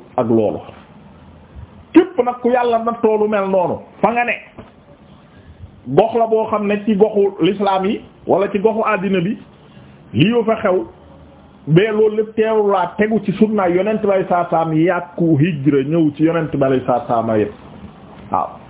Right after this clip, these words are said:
ndax ñamu daloon ba suñu borom yoonalee hijra dañoo jóge, bàyyi kër, bàyyi alal,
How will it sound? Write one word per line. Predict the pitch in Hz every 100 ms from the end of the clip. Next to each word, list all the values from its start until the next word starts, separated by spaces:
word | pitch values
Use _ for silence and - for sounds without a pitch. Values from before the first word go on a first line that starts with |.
| -
ndax | 127 170
ñamu | 170 214 311 285
daloon | 262 202 196 - - - -
ba | 139
suñu | 202 202
borom | 190 180 175 170 165 165
yoonalee | 170 208 220 208 180 175 156
hijra | 165 165 165
dañoo | 160 165 165 147
jóge, | 165 170 113 - - - -
bàyyi | 135 170 170 160
kër, | - 151 104 - - -
bàyyi | 120 170 180 165
alal, | - 175 131